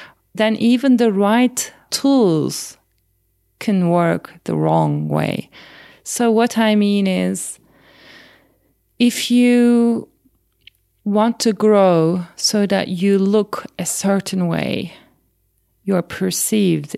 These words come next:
in a certain way from the outside, so that you please certain people in your family, or that, so you look like certain people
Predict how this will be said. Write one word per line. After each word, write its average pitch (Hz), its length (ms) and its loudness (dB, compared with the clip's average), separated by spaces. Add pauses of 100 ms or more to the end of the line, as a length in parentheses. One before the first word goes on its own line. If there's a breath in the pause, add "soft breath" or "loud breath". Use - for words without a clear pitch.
in 175 140 -2
a 165 80 -2
certain 170 560 -4
way 156 240 -4
from - 260 -6
the 156 80 -4
outside, - 800 -6 (480 loud breath)
so 190 220 -2
that 180 140 0
you 180 160 2
please 190 540 0
certain 180 500 -4
people 185 680 -6 (800 soft breath)
in - 400 -4
your 156 160 -4
family, 165 580 0
or 151 180 -2
that, 160 240 -4
so - 140 -6
you 175 240 0
look 202 340 0
like 175 280 -2
certain 170 420 -4
people 180 800 -6